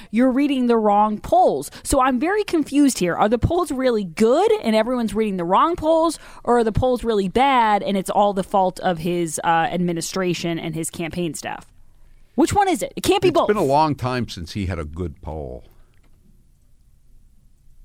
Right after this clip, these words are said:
Speaker 2: But, you know, Grace, i-, is, do we have an I D on the guy, the, uh, drunk driver, or do we have no I D on the drunk driver, meaning he's an illegal alien?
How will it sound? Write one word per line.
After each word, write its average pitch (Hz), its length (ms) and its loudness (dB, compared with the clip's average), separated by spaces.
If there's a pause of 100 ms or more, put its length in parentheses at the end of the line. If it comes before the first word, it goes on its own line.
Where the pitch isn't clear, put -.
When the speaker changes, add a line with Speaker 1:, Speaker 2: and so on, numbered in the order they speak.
(420)
Speaker 2:
But, 143 200 -4 (760)
you 131 100 -2
know, 143 140 -2
Grace, 139 380 -6 (1000)
i-, 127 180 -12
is, 127 200 -4
do 110 360 -8
we 120 120 -2
have 156 160 -8
an 160 100 0
I 127 180 -4
D 113 280 -4
on 120 180 -4
the 120 60 -8
guy, 117 320 -4
the, 98 320 -6
uh, 87 40 -6
drunk 98 300 -6
driver, 98 460 -6
or 92 260 -6
do 87 140 -8
we 87 140 -4
have 87 160 -6
no 90 260 -4
I 82 180 -4
D 78 300 -10
on 71 160 -10
the 69 80 -12
drunk 78 300 -10
driver, 78 340 -10
meaning 80 360 -8
he's 80 240 -8
an 73 100 -12
illegal 78 420 -10
alien? 69 400 -12